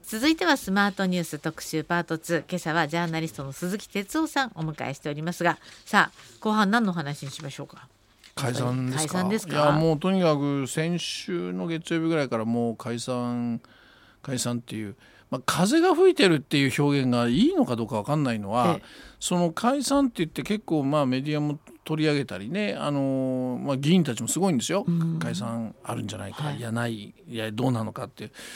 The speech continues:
Speaker 2: で、だから風が吹いてるっていうよりは、なんかこう、勝手になんか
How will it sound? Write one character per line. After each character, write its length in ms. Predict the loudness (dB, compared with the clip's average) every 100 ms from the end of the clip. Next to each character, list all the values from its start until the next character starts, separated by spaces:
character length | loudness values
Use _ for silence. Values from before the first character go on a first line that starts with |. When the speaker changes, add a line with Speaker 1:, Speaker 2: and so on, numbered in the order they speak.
| -16 -18 -20 -20 -10
Speaker 2:
で、 100 | -8
だ 120 | -4
か 160 | -4 -4
ら 80 | -4
風 320 | -4 0 2
が 120 | 2 6
吹 140 | 4
い 40 |
て 280 | 2 _ 0
る 80 | 0
っ 40 |
て 260 | 0 -8 -4
い 80 | -2
う 40 |
よ 80 | 0
り 100 | 0
は、 100 | 0
な 80 | 0
ん 40 |
か 120 | -2
こ 180 | -4 -6
う、 40 | -6
勝 160 | -6 -4
手 220 | 0 4
に 640 | 6 6 6 4 2 -2
な 140 | 0 2
ん 40 |
か 320 | 4 4 4